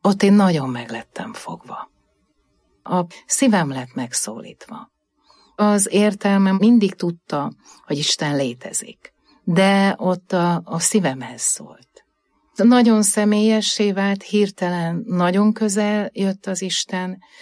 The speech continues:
valami föllángolt bennem, sírva fakadtam. Gyerekként voltam egyszer római katolikus szertartáson, de egyébként nem.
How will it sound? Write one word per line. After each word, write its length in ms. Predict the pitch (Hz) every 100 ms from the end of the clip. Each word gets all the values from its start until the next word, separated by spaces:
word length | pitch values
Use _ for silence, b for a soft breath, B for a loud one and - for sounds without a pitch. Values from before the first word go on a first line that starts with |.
| B B
valami 640 | 180 190 180 180 170 165 -
föllángolt 840 | - - 190 202 208 214 208 214 196
bennem, 720 | 202 214 214 214 214 214 - _
sírva 480 | - - 190 190 196
fakadtam. 840 | 208 196 214 202 - 220 208 214 B B B B
Gyerekként 580 | 220 247 226 - 185 180
voltam 340 | 202 196 180
egyszer 580 | 170 170 - 160 160 175 B B B
római 400 | 175 185 175 170
katolikus 580 | 170 170 175 170 170 151
szertartáson, 1120 | - 160 156 - 170 - 190 170 - 214 233 226 B B B B
de 100 | -
egyébként 540 | 180 165 151 - 139 123
nem. 360 | 110 - 127